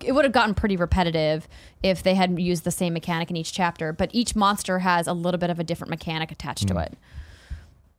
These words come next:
Speaker 1: But yeah, the voiceover that they use is like, it feels really real, particularly the scene between the parents was, like,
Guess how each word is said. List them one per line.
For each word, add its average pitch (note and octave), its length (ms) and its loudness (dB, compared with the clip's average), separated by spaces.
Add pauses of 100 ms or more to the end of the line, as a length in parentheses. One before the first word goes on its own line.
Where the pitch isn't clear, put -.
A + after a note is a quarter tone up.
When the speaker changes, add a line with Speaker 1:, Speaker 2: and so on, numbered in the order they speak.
(360)
Speaker 1:
But E3+ 280 4
yeah, A#3+ 200 4
the A3+ 100 2
voiceover D4 640 4
that A#3+ 140 2
they A3 80 4
use G#3 340 2
is G#3 120 0
like, A3 220 4
it G#3+ 100 0
feels D#4+ 440 0
really A#3 300 2
real, G3+ 320 4
particularly C#4 680 0
the G3+ 100 0
scene A#3 320 2
between G#3+ 280 0
the F3 80 0
parents F3+ 500 -2
was, E3 220 -2
like, C3+ 340 -2